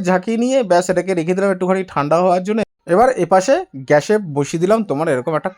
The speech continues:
কড়াই। ব্যাস একটু গরম হতে না হতেই দিয়ে দিলাম আমি কিছুটা সর্ষের তেল। বেশি দিনই, কারণ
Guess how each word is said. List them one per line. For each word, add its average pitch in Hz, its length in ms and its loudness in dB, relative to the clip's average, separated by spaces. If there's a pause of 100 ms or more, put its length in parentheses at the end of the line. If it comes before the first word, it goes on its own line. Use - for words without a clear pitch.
কড়াই। 110 280 -6 (360)
ব্যাস 247 200 2 (220)
একটু 160 260 -8
গরম 185 320 2
হতে 165 200 -2
না 202 120 2
হতেই 220 260 -2
দিয়ে 170 140 -4
দিলাম 190 260 2
আমি 175 120 -2
কিছুটা 160 300 -6 (140)
সর্ষের 135 340 -8
তেল। 113 140 -8 (100)
বেশি 139 240 -6
দিনই, 247 200 0
কারণ 175 240 4